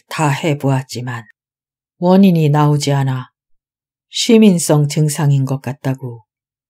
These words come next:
신경과 치료를 권유하기도 했지요. 그런데 살던 장소를 자연의 풍광이 좋은 곳으로 옮기고 조용한 생활을 하면서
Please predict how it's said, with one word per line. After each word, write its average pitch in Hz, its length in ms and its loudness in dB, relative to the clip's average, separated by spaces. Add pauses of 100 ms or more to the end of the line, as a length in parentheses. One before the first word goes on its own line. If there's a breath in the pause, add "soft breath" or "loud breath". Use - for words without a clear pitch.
(160)
신경과 180 680 0
치료를 160 500 -2
권유하기도 143 760 -2
했지요. 117 540 -12 (1900)
그런데 143 720 0 (760)
살던 180 540 2
장소를 165 640 0
자연의 151 600 0
풍광이 165 600 -2
좋은 165 320 -4
곳으로 160 400 -2
옮기고 139 600 -4 (1040)
조용한 196 500 4
생활을 147 400 -2
하면서 135 760 -4